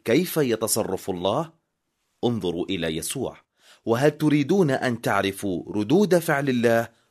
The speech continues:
انظروا إلى يسوع، فهو مجد الله الظاهر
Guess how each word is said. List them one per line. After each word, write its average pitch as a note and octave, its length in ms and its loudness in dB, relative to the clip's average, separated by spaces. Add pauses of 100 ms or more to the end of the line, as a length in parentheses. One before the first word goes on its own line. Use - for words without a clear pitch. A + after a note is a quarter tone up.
(240)
انظروا F3+ 480 8
إلى F#2+ 340 0
يسوع، E2 380 -4 (580)
فهو C#3+ 460 2
مجد C3+ 400 4
الله C3+ 580 4 (100)
الظاهر G#2+ 720 4